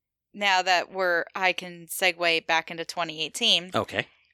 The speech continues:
Speaker 1: Can we talk about Thom Yorke's hauntingly beautiful score?
Speaker 2: Really good work.
Speaker 1: Yeah.
Speaker 2: Really good work.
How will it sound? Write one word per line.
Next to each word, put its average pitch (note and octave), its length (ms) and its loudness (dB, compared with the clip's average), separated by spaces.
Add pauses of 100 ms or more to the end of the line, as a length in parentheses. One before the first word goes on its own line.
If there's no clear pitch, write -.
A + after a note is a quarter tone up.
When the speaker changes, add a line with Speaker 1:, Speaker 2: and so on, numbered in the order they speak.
(100)
Speaker 1:
Can - 120 -8
we G4 60 2
talk B4+ 200 4
about G4 200 4
Thom D#4 300 2
Yorke's B3 360 2
hauntingly C4 880 2
beautiful A3 600 0
score? G#3 720 4
Speaker 2:
Really F#3 240 4
good A2+ 180 0
work. D2 360 -12
Speaker 1:
Yeah. A#3+ 640 4
Speaker 2:
Really C3 180 2
good - 160 -10
work. G#1+ 220 -20